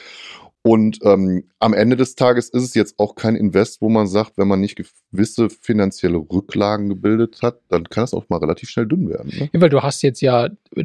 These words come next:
Speaker 2: beide Ladenlokale seit Oktober letzten Jahres, wo du eigentlich die Kaufentscheidung getroffen hast, bis heute kein Euro Miete.
Speaker 1: Doch, links, das ist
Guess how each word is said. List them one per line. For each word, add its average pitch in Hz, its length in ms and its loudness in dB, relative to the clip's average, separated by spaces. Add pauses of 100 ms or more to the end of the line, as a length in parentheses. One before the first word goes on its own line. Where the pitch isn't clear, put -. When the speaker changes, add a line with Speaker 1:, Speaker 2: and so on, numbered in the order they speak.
(120)
Speaker 2:
beide 143 320 2
Ladenlokale 170 880 0 (120)
seit 123 640 0 (680)
Oktober 156 520 2
letzten 143 300 0
Jahres, 143 280 0
wo 139 80 2
du 135 80 2
eigentlich 123 200 -2
die - 80 -20
Kaufentscheidung 165 680 2
getroffen 165 480 0
hast, 196 160 0 (140)
bis 156 200 0
heute 156 280 2
kein 139 300 0
Euro 139 200 2
Miete. 127 320 -2 (180)
Speaker 1:
Doch, 123 220 4
links, 135 240 2
das 160 160 -2
ist - 140 -16